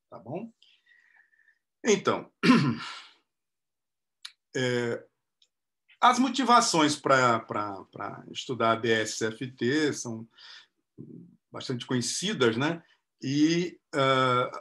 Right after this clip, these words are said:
além da fantástica aplicação que ela tem, talvez no seu ambiente natural, né? Que é na teoria de cordas, tá? A, a gente pode também considerar que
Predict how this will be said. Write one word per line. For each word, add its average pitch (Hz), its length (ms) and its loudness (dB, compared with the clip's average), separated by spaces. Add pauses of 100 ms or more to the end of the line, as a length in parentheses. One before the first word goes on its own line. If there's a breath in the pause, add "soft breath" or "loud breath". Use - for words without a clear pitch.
(720)
além 156 760 4
da 131 400 4
fantástica 151 640 2
aplicação 156 640 2
que 139 80 -4
ela 131 200 2
tem, 117 300 0
talvez 127 340 -2
no 131 100 -4
seu 135 240 -2
ambiente 127 420 -6
natural, 123 640 -4
né? 139 180 -14 (500 soft breath)
Que 127 180 0
é 123 80 4
na 123 220 2
teoria 120 440 0
de 113 120 -10
cordas, 127 720 -2
tá? 151 280 -10 (580 soft breath)
A, 143 560 4 (960)
a 131 120 0
gente 151 280 -4
pode 165 240 2
também 156 460 0
considerar 160 840 2
que 160 580 -6